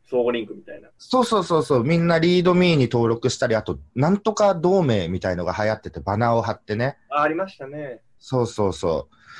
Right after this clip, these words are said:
Speaker 2: その時の
Speaker 1: はい。
Speaker 2: ことを振り返ると、僕も作ってたなと思って。
Speaker 1: ええ。
Speaker 2: そう。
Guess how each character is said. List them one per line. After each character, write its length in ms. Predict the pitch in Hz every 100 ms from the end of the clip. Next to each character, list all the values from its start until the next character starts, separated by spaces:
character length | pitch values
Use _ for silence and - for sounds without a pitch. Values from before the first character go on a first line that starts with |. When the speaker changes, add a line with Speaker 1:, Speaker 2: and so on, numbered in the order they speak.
| -
Speaker 2:
そ 220 | - 170
の 140 | 208
時 400 | 220 226 220 180
の 600 | 135 123 127 120 95 - -
Speaker 1:
は 100 | 113
い。 100 | - _ _ _
Speaker 2:
こ 120 | 135
と 120 | 147
を 20 |
振 220 | 120 117 123
り 100 | 151
返 320 | - 175 135
る 120 | 104
と、 120 | 101
僕 300 | 82 104 170
も 180 | 180 180
作 260 | - - 170
っ 20 |
て 160 | 170 120
た 120 | 85
な 140 | 78
と 120 | -
思 100 | - -
っ 20 | -
て。 100 | 110
Speaker 1:
え 760 | 127 135 139 143 143 143 135 123
え。 60 | - _ _
Speaker 2:
そ 600 | - 127 123 113 95
う。 20 | 78